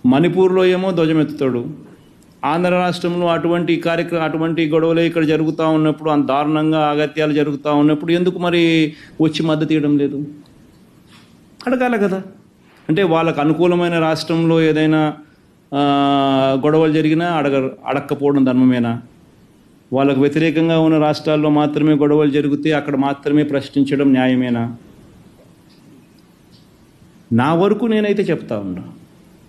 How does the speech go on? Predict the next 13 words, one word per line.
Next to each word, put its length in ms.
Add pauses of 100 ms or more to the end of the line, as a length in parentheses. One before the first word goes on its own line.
ఎవరైతే 500
వచ్చి 300
మనకు 220
మద్దతు 340
ఇస్తారో, 360 (840)
ఎవరైతే 500
రాష్ట్రంలో 480
జరుగుతూ 440
ఉన్న 180
అన్యాయాల 440
మీద 180
తోడుగా 380
ఉంటారో, 420